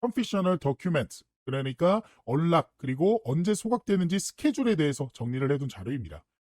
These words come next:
그래서 이 내용을 좀 보시면 이 트럼프 밈코인이죠. 그래서 언락 스케줄, 언제 언락이 되는지 이천이십오 년부터 이천이십팔 년까지 이런 식으로 정리를 쭉 해드렸고요.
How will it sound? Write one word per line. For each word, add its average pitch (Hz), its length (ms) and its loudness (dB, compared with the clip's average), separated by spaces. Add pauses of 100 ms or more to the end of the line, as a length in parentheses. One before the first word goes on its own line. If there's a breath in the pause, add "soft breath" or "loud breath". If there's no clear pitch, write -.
(120)
그래서 135 220 0
이 135 140 0
내용을 175 280 0
좀 175 140 -4
보시면 180 380 2 (340)
이 135 180 -4
트럼프 277 560 2
밈코인이죠. 180 680 0 (260)
그래서 143 400 2
언락 208 460 2
스케줄, 156 460 -2 (140)
언제 175 360 2
언락이 190 400 2
되는지 135 400 0 (160)
이천이십오 131 640 -2
년부터 160 500 2 (280 soft breath)
이천이십팔 135 720 -2
년까지 127 440 0 (380)
이런 254 240 4
식으로 220 320 0
정리를 170 500 0
쭉 226 240 -2 (220)
해드렸고요. 156 500 2